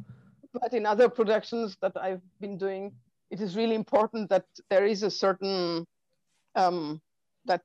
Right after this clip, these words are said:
that we somehow like each other, that we know a bit, uh, how the other one is, uh, thinking, because then we can,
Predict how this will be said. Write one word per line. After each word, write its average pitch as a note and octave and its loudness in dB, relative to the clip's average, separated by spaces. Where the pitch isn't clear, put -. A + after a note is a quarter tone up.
that F#3+ 2
we A3+ -4
somehow C4+ 2
like G3 4
each D4+ -2
other, C#4+ 4
that G3 4
we G#3 -6
know B3+ 2
a G#3+ -8
bit, A#3+ -2
uh, G#3+ 0
how A3+ 4
the A3 0
other A3 4
one G#3+ 4
is, F#3+ -6
uh, G3 4
thinking, E4+ 2
because A3+ -4
then A#3+ 4
we A#3+ -2
can, G#3 -4